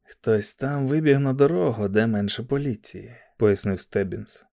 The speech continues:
«Місцеві втрачають самовладання, Гарреті. Просто подумай про всіх тих людей, які турботливо дають тобі дорогу попереду». «І тобі теж». «І мені»,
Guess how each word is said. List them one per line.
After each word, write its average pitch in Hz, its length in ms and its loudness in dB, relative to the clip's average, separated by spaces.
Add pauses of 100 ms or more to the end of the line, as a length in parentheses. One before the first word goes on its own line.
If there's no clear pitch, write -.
«Місцеві 107 640 -2
втрачають 151 680 2
самовладання, 143 1080 2
Гарреті. 123 580 -4 (500)
Просто 160 480 -6
подумай 160 640 0
про 151 220 0
всіх 180 420 -4
тих - 300 2
людей, 160 520 2
які 131 220 0
турботливо 180 840 2
дають 175 420 0
тобі 156 220 0
дорогу 131 580 0
попереду». 117 840 -6 (540)
«І 107 160 6
тобі 170 360 6
теж». 165 520 8 (640)
«І 127 220 0
мені», 147 680 0